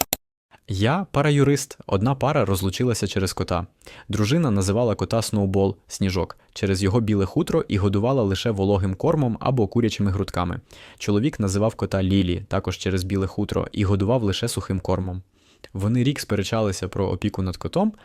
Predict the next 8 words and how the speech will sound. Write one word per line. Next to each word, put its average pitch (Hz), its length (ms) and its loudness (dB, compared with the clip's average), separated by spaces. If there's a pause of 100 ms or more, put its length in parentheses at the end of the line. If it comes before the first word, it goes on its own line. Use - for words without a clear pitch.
(180)
але 120 200 0
їх 156 180 0
абсолютно 113 400 -2
не 98 100 -2
хвилювала 98 520 -2
доля 98 280 0
трьох 95 240 -2
дітей. - 340 -6